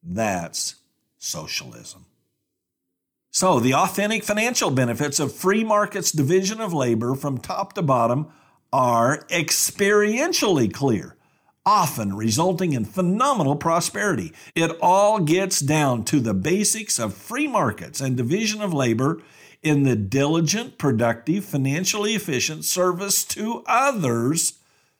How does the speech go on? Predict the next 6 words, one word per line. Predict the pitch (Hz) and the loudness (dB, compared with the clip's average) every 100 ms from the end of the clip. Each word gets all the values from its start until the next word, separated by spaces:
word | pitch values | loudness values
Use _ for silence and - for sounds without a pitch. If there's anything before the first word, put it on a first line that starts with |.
| _ _ - | _ _ -2
both | 123 123 104 | 2 2 2
inside | 113 127 156 139 147 - | 0 0 -2 -2 -2 -2
and | 135 | 0
outside | 131 127 104 101 90 95 | 0 -2 -4 -4 -4 -4
every | 92 95 90 | -6 -6 -6
organization. | 90 95 92 87 90 85 - - | -6 -6 -8 -10 -10 -8 -10 -12